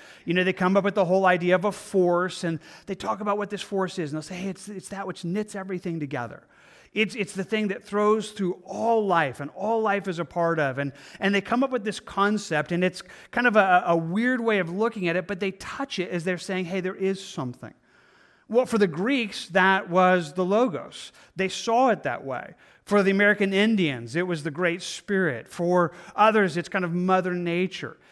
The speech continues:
Eh, for, for, for the Romans, it was this, in a sense, war, this god of power. For most Americans, we find ourselves thinking, "Hey, we're above all that," but it's not really true.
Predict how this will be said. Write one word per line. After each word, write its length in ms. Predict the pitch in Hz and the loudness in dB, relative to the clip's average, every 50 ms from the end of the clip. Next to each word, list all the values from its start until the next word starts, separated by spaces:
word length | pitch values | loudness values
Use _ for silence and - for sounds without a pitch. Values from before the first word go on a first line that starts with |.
| _ _ _ _ | _ _ _ _
Eh, 240 | - 226 233 247 240 | 0 2 2 2 2
for, 260 | 214 - 214 208 214 | 0 2 2 2 2
for, 300 | 202 175 196 190 185 190 | 2 2 0 0 0 0
for 120 | - 196 185 | 0 -2 -2
the 120 | 165 175 | -2 -2
Romans, 640 | 165 180 196 202 220 226 226 214 196 165 135 127 139 | 0 2 2 4 4 6 4 4 4 2 0 -2 -4
it 100 | 180 180 | -4 -2
was 360 | 180 196 202 202 185 165 151 | 2 2 2 2 2 -2 -4
this, 260 | 143 175 180 - - | -2 -2 -2 -2 -2
in 80 | 196 190 | -4 -6
a 40 | 170 | -4
sense, 280 | - - 196 175 151 | -4 -4 -4 -4 -4
war, 560 | 156 156 156 160 185 208 214 208 190 180 160 147 | -6 -6 -4 -2 0 2 4 4 4 4 2 0
this 100 | 151 - | -4 -8
god 240 | - 196 180 180 | -8 -6 -6 -6
of 160 | 170 151 - - | -6 -8 -10 -14
power. 580 | - - 180 180 180 180 175 151 120 - - _ - - - - _ _ _ _ | -8 -4 -4 -2 0 0 -2 -2 -4 -6 -10 _ -20 -20 -20 -20 _ _ _ _
For 480 | - - 240 247 240 233 226 220 - - | -6 0 4 6 6 6 6 4 2 -2
most 380 | 240 190 220 269 311 285 - 311 | -4 0 2 2 2 2 0 -2
Americans, 720 | 254 214 202 226 254 269 262 240 - - 165 165 180 170 | -2 0 2 4 4 4 4 2 0 -2 -2 -2 -2 -2
we 160 | 156 175 214 208 | -2 -2 -2 -2
find 280 | - 226 208 190 190 | 0 0 0 0 0
ourselves 260 | 190 180 - 190 175 | 0 0 0 -2 0
thinking, 260 | - 196 190 160 185 143 | 0 -2 -2 -2 -2 -2
"Hey, 140 | 156 180 | 0 -2
we're 220 | 180 175 180 175 160 | 0 0 2 2 2
above 360 | 143 131 135 160 175 185 180 | 2 2 2 2 2 2 2
all 140 | 170 147 143 | 0 0 0
that," 160 | 151 156 170 | 0 -2 -2
but 100 | 170 175 | -4 -6
it's 120 | 170 - | -8 -8
not 260 | 190 196 202 214 - 156 | -6 -6 -6 -6 -6 -6
really 240 | 151 156 147 160 | -4 -4 -4 -6
true. 460 | 165 - - 226 214 214 175 - - | -8 -10 -12 -10 -10 -10 -10 -12 -14